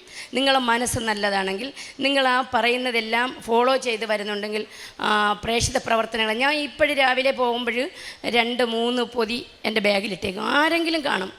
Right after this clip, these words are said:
അതിന്, അത് കഴിക്കാൻ അർഹതയുള്ള ആരെങ്കിലും വിശന്ന് വലഞ്ഞിരിക്കുന്നവർ. അതുപോലെ ആർക്ക് ഹോസ്പിറ്റൽ കേസ് വന്നാലും എന്താവശ്യത്തിനും ഞാൻ പറഞ്ഞിട്ടുണ്ട്, എന്നെ വിളിച്ചാൽ മതി. പാതിരാത്രിയാണെങ്കിലും ഞാൻ വരും, കൊണ്ടുപോകും. അപ്പോൾ ഇതെല്ലാം ഞാൻ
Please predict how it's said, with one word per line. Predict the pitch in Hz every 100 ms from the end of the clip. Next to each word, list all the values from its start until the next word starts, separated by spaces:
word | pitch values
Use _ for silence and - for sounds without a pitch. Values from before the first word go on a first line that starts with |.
| - 208
അതിന്, | 247 262 262 214
അത് | 233 254
കഴിക്കാൻ | 226 233 254 240 220
അർഹതയുള്ള | 214 233 240 233 220
ആരെങ്കിലും | 220 233 240 254 - - 208
വിശന്ന് | 226 - 254 254 226
വലഞ്ഞിരിക്കുന്നവർ. | 220 220 196 208 196 190 - - - -
അതുപോലെ | 233 233 247 240 247 214 - - 214
ആർക്ക് | 254 269 294 247
ഹോസ്പിറ്റൽ | 233 - 254 240
കേസ് | 254 262 233
വന്നാലും | 233 233 233 247 135 240 247
എന്താവശ്യത്തിനും | 285 302 269 262 262 254 240
ഞാൻ | 233 220
പറഞ്ഞിട്ടുണ്ട്, | 214 220 226
എന്നെ | 269 302
വിളിച്ചാൽ | 277 277 262
മതി. | 233 220
പാതിരാത്രിയാണെങ്കിലും | 208 214 240 247 254 262 254 254 302 - - - 220
ഞാൻ | 233 226
വരും, | 233 214
കൊണ്ടുപോകും. | 196 208
അപ്പോൾ | 254
ഇതെല്ലാം | 262 269 254
ഞാൻ | 247